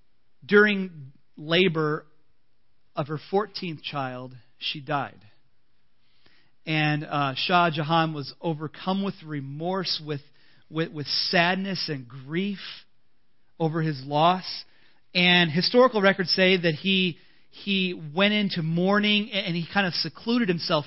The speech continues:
for a year. Just n-, nobody saw him. He, he didn't go around. He was just kind of by himself. And after a year, he came out, a-, and they said his face looked hardened. They said his, his back was hunched over. And they said his raven black hair had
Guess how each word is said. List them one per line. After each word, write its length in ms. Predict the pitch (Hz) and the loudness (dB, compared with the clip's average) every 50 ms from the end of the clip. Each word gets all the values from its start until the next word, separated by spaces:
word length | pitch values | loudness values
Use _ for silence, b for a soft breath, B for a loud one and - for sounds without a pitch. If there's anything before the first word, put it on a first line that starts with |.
| - | -4
for 160 | - 175 165 156 | -4 -4 -4 -2
a 40 | |
year. 420 | 151 147 147 170 220 214 151 110 85 - - - - - - - - - - - - - - | -4 -4 -2 0 0 0 0 -2 -6 -14 -20 -20 -20 -20 -20 -20 -20 -20 -20 -20 -20 -16 -10
Just 220 | - 175 - - - | -8 -8 -8 -8 -8
n-, 160 | 185 175 180 240 | -10 -8 -8 -2
nobody 280 | 226 208 226 220 208 180 | 0 2 2 2 2 -2
saw 500 | - - - - 196 190 185 175 165 139 | -2 -2 0 2 2 2 4 2 0 -2
him. 80 | 131 143 | -4 -6
He, 140 | 156 180 | -8 -8
he 200 | 156 156 202 180 | -6 -6 -4 -2
didn't 200 | 175 196 190 185 | -2 -2 -2 -2
go 160 | 160 185 185 180 | -2 0 0 0
around. 420 | 170 156 170 165 170 170 165 147 | 0 0 0 2 2 2 2 0
He 80 | 151 170 | -2 -4
was 100 | 165 143 | -6 -6
just 180 | 175 - - | -6 -8 -6
kind 140 | - 180 180 | -4 -4 -4
of 120 | 156 151 | -4 -2
by 140 | 143 160 165 | -2 0 0
himself. 400 | 160 147 - - 165 156 147 139 - b b b b b b b b | 0 -2 -4 -2 0 0 0 -2 -4 b b b b b b b b
And 80 | - 185 | 4 4
after 220 | 202 202 - 208 | 4 6 6 6
a 40 | 202 | 6
year, 200 | 202 214 269 269 233 | 8 8 8 8 6
he 80 | 214 | 4
came 300 | - - - 214 208 202 | 4 4 4 6 6 8
out, 300 | 233 262 214 170 151 - - - b b b b b b b b | 8 6 6 4 2 0 -6 -12 b b b b b b b b
a-, 60 | - | -2
and 260 | 208 226 220 196 196 202 | 0 2 2 4 6 6
they 80 | 202 | 6
said 320 | 190 - - 214 208 202 160 | 6 6 6 6 6 6 6
his 320 | 160 180 175 - - - - | 2 -2 -2 -4 -6 -4 0
face 320 | - 240 254 262 233 - - | 2 2 2 2 0 -2 -2
looked 300 | 208 190 180 - - - - - - - - - - - - - - | 0 0 0 -2 -4 -10 -18 -18 -20 -20 -20 -20 -20 -20 -20 -20 -20
hardened. 800 | - - - - 208 214 226 208 185 170 156 147 135 127 127 117 120 - - - - - - - - | -20 -14 0 4 6 6 6 6 4 4 0 -4 -6 -10 -14 -16 -18 -20 -20 -20 -20 -20 -20 -18 -4
They 120 | - 175 165 | -2 -2 -2
said 300 | - - 208 208 208 185 | 2 4 6 6 6 6
his, 220 | 180 185 180 160 | 6 4 2 2
his 160 | 165 170 147 | 0 -2 -4
back 460 | 131 135 127 175 170 180 190 196 - - | -6 -4 2 4 6 6 6 6 4 0
was 160 | 170 147 - | -6 -6 -6
hunched 440 | - - 175 180 180 - - - - | -4 -2 -2 -2 -2 -2 -6 -4 0
over. 500 | 180 180 180 175 156 151 147 127 113 113 b b b b b b b b | 2 2 2 2 0 -2 -6 -10 -10 -14 b b b b b b b b
And 160 | - 165 170 175 | -4 -2 0 2
they 80 | 170 | 0
said 320 | 156 - - 202 196 190 175 | 0 0 2 4 4 4 4
his 260 | 180 180 165 139 135 | 4 2 0 0 -4
raven 640 | 139 147 156 170 180 190 202 180 196 196 175 147 | -8 -2 2 4 4 4 4 2 0 -2 -4 -4
black 340 | 135 156 156 160 170 175 - | 0 4 6 6 6 4 2
hair 380 | - - 165 170 175 175 170 151 | -4 -2 2 4 4 4 2 2
had 180 | 151 143 127 | -2 -6 -8